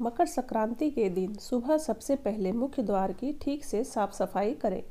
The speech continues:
और उसके बाद मुख्य द्वार के दोनों ओर हल्दी का जल छिड़कें और सूर्य देवता को नमन करें। ऐसा करने से आपके घर में सकारात्मक ऊर्जा का प्रवेश होता है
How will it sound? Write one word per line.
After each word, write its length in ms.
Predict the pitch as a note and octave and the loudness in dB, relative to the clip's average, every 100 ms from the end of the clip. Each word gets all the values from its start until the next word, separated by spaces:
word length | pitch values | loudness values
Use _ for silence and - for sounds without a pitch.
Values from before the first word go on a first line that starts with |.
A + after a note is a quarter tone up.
| - - - - | -12 -14 -4 6
और 120 | D#4 | 6
उसके 320 | D#4 D4+ - D4+ | 6 0 2 6
बाद 240 | A#3 A3+ | 6 4
मुख्य 320 | G#3+ D4 C#4 | 2 0 0
द्वार 300 | G#3 G3 G3 | 2 2 2
के 180 | G3+ C#4+ | 0 -2
दोनों 380 | G3 G3+ A3+ B3 - | 2 2 2 0 0
ओर 260 | G#3 E4 E4+ | 0 0 -2
हल्दी 360 | - G#3 G#3+ C4+ | -2 0 2 0
का 260 | - C4 F4 - - G#3+ | 2 0 -2 -10 -10 2
जल 240 | C#4+ D4 | 4 4
छिड़कें 500 | - A3 G#3+ A3 F#3 - - - - - | 4 0 0 -6 -8 -10 -16 -14 0 6
और 120 | D4+ | 6
सूर्य 280 | D4+ E4+ D#4 | 6 4 8
देवता 340 | A#3+ A#3 A3+ | 6 6 2
को 160 | G#3+ D4 | 4 6
नमन 300 | D4+ A#3+ G3+ | 6 4 2
करें। 300 | G3 F3+ F3+ - | 0 -4 -4 0
ऐसा 260 | - C#4+ F4 | 2 4 4
करने 360 | E4 G#3 F#3+ F#3 | 4 0 0 -2
से 200 | B3 C4 | -2 0
आपके 360 | G#3+ G3+ - F#3 | 0 -2 -2 -2
घर 200 | G3 G3 | -2 -2
में 140 | A#3 | -2
सकारात्मक 840 | C#4+ G#3+ F#3+ F3+ F#3 G#3 A#3+ - | -2 -4 -2 -2 -2 -4 -6 -4
ऊर्जा 280 | G3 F#3 F#3 | -6 -4 -4
का 140 | F#3+ G#3 | -2 -2
प्रवेश 440 | - F#3 G#3+ D4+ B3+ | 0 0 0 0 -2
होता 220 | G#3+ F3 | 0 -2
है 220 | F3 - | -4 -6